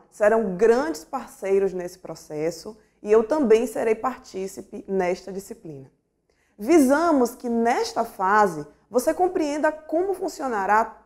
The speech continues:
todo este curso à distância, com vistas a garantir sua participação ativa neste processo de ensino e aprendizagem. Esta videoaula será conduzida a partir das unidades da disciplina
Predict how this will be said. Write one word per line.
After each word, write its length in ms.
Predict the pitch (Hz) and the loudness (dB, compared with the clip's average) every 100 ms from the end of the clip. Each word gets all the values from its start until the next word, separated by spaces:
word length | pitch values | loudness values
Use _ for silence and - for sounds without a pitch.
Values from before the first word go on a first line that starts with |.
| _ - | _ 0
todo 460 | 320 381 427 403 | 4 4 4 2
este 220 | 392 339 | -2 -6
curso 340 | - 226 233 240 | -12 -10 -8 -8
à 60 | |
distância, 680 | 233 247 - 165 160 156 147 _ _ _ _ | -10 -12 -14 -14 -14 -20 -20 _ _ _ _
com 220 | 262 262 | 2 4
vistas 500 | 208 277 311 277 247 | 2 2 2 0 2
a 80 | 233 | 4
garantir 420 | 226 214 214 226 | 4 2 0 -4
sua 180 | 277 269 | 0 0
participação 800 | 254 247 254 240 220 220 240 247 | 0 -2 -6 -8 -8 -4 -2 0
ativa 880 | 311 320 _ - - 254 311 247 214 | -2 -6 _ -20 -10 -4 -4 -4 -6
neste 320 | 220 226 - | -4 -6 -8
processo 580 | 208 196 - 175 175 196 | -8 -8 -6 -10 -8 -8
de 80 | |
ensino 340 | 208 208 165 165 | -8 -8 -12 -10
e 20 | |
aprendizagem. 640 | 160 170 180 180 147 139 _ _ _ _ _ _ _ | -10 -10 -8 -10 -12 -20 _ _ _ _ _ _ _
Esta 280 | - 330 330 | -2 0 0
videoaula 760 | 247 196 180 185 196 185 165 | 2 2 4 6 6 6 2
será 260 | 156 196 202 | -2 -4 -4
conduzida 680 | 233 240 196 180 196 202 190 | -2 0 0 0 -2 -2 -2
a 40 | |
partir 300 | 196 196 214 | -4 -8 -6
das 180 | 208 208 | -2 -2
unidades 800 | 226 226 175 185 220 277 262 226 | -4 -6 -4 0 0 0 -4 -6
da 140 | 208 | -6
disciplina 680 | 196 185 165 160 156 160 | -6 -10 -16 -16 -14 -14